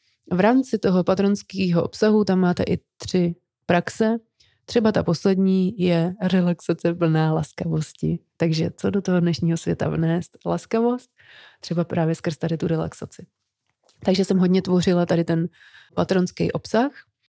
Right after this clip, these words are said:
Zároveň jsem začala realizovat ženské mindfulness lázně,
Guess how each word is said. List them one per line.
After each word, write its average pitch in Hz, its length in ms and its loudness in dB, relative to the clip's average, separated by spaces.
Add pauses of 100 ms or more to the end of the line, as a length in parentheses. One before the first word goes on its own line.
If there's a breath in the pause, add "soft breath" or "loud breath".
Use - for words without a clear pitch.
(120)
Zároveň 196 920 2
jsem 170 580 0
začala 185 400 0
realizovat 180 580 2 (140)
ženské 175 640 0
mindfulness 170 520 0
lázně, 170 460 0